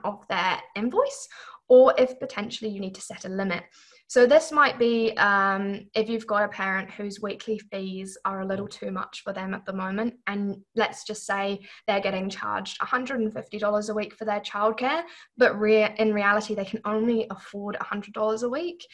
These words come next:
you can easily make that change. So yes, their debt will be acc-,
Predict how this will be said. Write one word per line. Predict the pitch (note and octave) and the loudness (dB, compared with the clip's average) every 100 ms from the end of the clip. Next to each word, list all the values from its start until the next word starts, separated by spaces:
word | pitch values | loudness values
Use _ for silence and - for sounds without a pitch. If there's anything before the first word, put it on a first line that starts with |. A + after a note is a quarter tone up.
| - - - | -20 -14 -2
you | B3+ | -2
can | C4 C4 G#3+ | 0 0 2
easily | A3 A#3 G#3+ | 2 2 0
make | G3+ F3+ | 0 -2
that | G3 - | -2 -4
change. | - G3+ G3 F#3+ | -8 -6 -6 -4
So | A3 | -2
yes, | G#3+ G#3+ B3 - | 2 2 0 -2
their | C#4 C4 | -2 0
debt | G#3+ G#3 | 0 0
will | A3+ G#3+ | 0 0
be | G#3 | -2
acc-, | G3 G3 | -4 -8